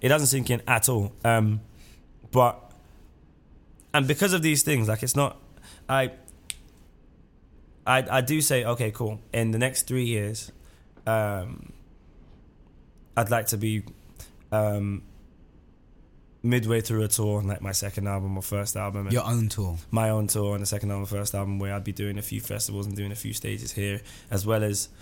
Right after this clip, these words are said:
Speaker 1: producing and executive producing
Speaker 2: Mm.
Speaker 1: a myriad of different projects.
Speaker 2: Yeah.
Speaker 1: But I'm already doing that. And so it's like,
Speaker 2: Yeah.
Speaker 1: okay, um, I still want to do that. I don't wanna change anything. Um, I do have dreams of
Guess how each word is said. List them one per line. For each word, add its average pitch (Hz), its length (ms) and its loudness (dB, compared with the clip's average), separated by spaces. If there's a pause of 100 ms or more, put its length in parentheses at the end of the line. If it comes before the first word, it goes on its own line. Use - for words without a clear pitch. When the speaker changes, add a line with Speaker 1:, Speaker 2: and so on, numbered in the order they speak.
(280)
Speaker 1:
producing 107 460 0
and 104 140 -2
executive 104 500 -4
producing 98 560 -2 (100)
Speaker 2:
Mm. 104 60 -2
Speaker 1:
a - 20 2
myriad 107 260 2
of 104 60 -2
different 101 260 -4
projects. 107 420 -2 (120)
Speaker 2:
Yeah. 95 160 -2 (380)
Speaker 1:
But 110 80 -2
I'm 107 140 0
already 120 280 4
doing 107 280 0
that. 98 260 -4
And 107 140 2
so 110 160 2
it's 104 140 -2
like, 107 420 0
Speaker 2:
Yeah. 92 140 -4 (340)
Speaker 1:
okay, 113 460 2 (100)
um, 110 440 4 (760)
I 120 80 10
still 160 260 4
want 151 200 4
to 110 80 2
do 107 140 2
that. 104 320 0
I 127 100 6
don't 131 180 2
wanna 127 160 0
change 131 300 0
anything. 101 420 -2 (460)
Um, 110 380 2 (440)
I 120 140 4
do 127 180 -2
have 117 300 0
dreams 113 380 0
of 104 180 -4